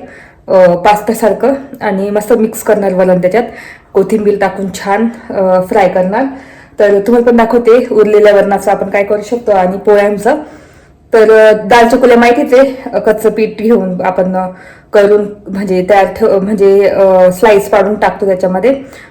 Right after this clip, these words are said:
अ, पास्त्यासारखं. पण पोळ्यांचं पण आपण करू शकतो, जर उरलेल्या पोळ्या किंवा वरण असलं तर.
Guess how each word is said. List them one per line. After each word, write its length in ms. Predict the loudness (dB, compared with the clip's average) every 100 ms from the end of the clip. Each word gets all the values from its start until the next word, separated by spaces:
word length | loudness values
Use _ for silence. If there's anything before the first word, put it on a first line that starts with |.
| _
अ, 140 | -6 -4
पास्त्यासारखं. 760 | -2 -2 -2 -2 -2 -2 -4 -4 -8 -8
पण 180 | -4 -2
पोळ्यांचं 460 | 2 4 4 2 0
पण 160 | 0
आपण 260 | -2 0 -2 -4 -16 -20 -20 _
करू 200 | 2 2
शकतो, 260 | 2 0 0
जर 140 | 4
उरलेल्या 440 | 4 4 2 2 2
पोळ्या 360 | 2 4 2
किंवा 220 | 4 2
वरण 360 | 4 4 2 0
असलं 220 | -4 -4
तर. 180 | -2